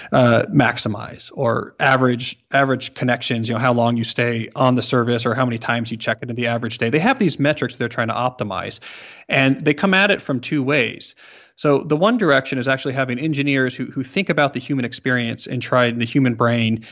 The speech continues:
and try to change the way the app functions in such a way to make it more engaging. And so, you know, some of these engineers, for example, come out of B J Fogg's Persuasive Technology Lab at Stanford,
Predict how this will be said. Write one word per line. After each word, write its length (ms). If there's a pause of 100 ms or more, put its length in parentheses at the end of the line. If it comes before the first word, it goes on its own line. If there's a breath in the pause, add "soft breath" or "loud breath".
(200 loud breath)
and 200
try 300
to 340
change 880
the 100
way 200
the 220
app 220
functions 440
in 80
such 240
a 40
way 140
to 140
make 240
it 100
more 380
engaging. 760
And 160
so, 460
you 80
know, 80
some 160
of 80
these 160
engineers, 380
for 80
example, 360
come 200
out 160
of 100
B 140
J 160
Fogg's 480
Persuasive 420
Technology 480
Lab 240
at 60
Stanford, 580